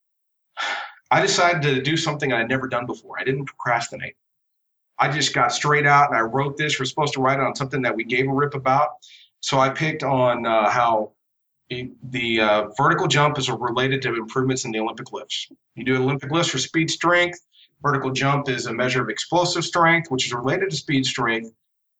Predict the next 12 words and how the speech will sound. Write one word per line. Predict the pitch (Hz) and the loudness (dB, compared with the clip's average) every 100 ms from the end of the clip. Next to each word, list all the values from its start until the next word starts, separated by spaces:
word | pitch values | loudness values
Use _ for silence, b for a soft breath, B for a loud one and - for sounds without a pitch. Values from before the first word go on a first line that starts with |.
| - | -2
Ergo, | 151 160 135 135 123 123 127 - _ _ _ _ _ _ - | 2 2 4 2 2 0 -6 -16 _ _ _ _ _ _ -6
improvements | 170 151 156 151 143 | -2 0 0 0 -2
in | 135 | 0
clean | 139 135 | 2 2
should | 127 131 | 0 0
make | 117 117 | -4 -2
their, | 117 110 | -2 -2
your | 117 | 0
vertical | 127 139 113 | -2 -2 -4
jump | 104 90 | -8 -8
go | - | -10
up. | - - | -14 -18